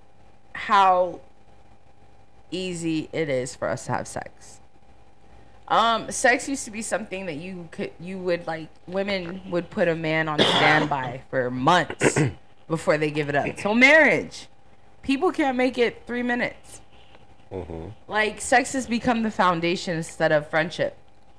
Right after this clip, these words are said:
Speaker 1: When we talked about first dates and things like that, you said,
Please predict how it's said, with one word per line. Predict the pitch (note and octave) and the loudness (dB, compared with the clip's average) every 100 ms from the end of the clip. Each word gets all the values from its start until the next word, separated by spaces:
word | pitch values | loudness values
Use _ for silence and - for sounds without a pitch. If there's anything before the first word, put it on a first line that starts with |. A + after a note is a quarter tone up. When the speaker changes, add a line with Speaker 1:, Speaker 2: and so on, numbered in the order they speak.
| - - - | -20 -20 -8
Speaker 1:
When | A3+ A#3 A#3 A3+ | -2 0 0 0
we | B3 | 0
talked | C#4+ C#4 B3+ D4 | 0 2 2 2
about | A3 F#3 F3 - - - - | 2 2 0 -8 -20 -20 -6
first | G#3+ G#3 G#3 - | -2 0 -2 -2
dates | G3 G3 G3 G3 | 2 4 2 -2
and | G3 | -4
things | F3 F3 | -4 -2
like | F3 E3+ | -2 0
that, | G#3 G#3 F#3 | 4 4 4
you | F#3+ B3 | -2 -4
said, | - G3 F3+ E3+ C#3+ | 2 4 4 0 -6